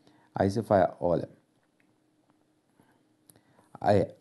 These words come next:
aqui você tinha que saber um pouquinho do conceito do que aconteceu em dois mil e oito." Mas digamos, "Não, professor, não vi, não sei o que, que aconteceu em dois mil e oito."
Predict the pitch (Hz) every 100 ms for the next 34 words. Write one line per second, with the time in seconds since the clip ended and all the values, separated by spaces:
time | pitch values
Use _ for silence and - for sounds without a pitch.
0 | - - 117 - 156 156 147 143 143 -
1 | 117 92 104 117 - 120 - - 90 90
2 | - 156 160 - 104 110 - 135 143 156
3 | 147 - 151 147 147 113 117 127 123 143
4 | 127 76 - - _ _ _ _ _ 226
5 | 226 214 170 156 - 170 147 127 - -
6 | 98 135 160 - 135 143 143 156 - 135
7 | 135 131 127 127 - 123 113 120 120 101
8 | -